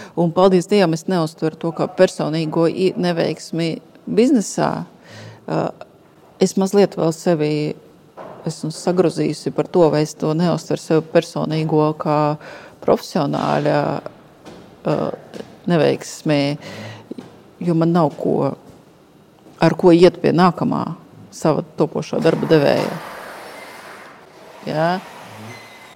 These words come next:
Bet varbūt man būs jāsāk dzīve no jauna, profesionālā dzīve, jā. Varbūt. Eh, es to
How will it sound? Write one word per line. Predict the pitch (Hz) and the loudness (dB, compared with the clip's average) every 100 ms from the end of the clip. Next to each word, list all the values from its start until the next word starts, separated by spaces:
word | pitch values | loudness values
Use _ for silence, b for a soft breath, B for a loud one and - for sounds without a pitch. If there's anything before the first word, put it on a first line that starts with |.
| _ | _
Bet | - 175 - | -2 0 4
varbūt | 247 254 233 | 6 6 6
man | 220 180 | 4 2
būs | 180 | 0
jāsāk | 180 180 156 175 | 0 0 -2 0
dzīve | 165 156 | 2 2
no | 151 | 0
jauna, | 156 151 139 139 | 0 0 0 -4
profesionālā | 151 - - 135 - | -6 -6 -6 -6 -6
dzīve, | 139 135 143 | -6 -6 -6
jā. | 147 170 - _ _ _ - | -6 -8 -12 _ _ _ -4
Varbūt. | 180 175 160 - - _ _ _ _ _ - | -2 0 -2 -4 -16 _ _ _ _ _ -8
Eh, | - 151 170 | -4 0 0
es | - | -2
to | - | 0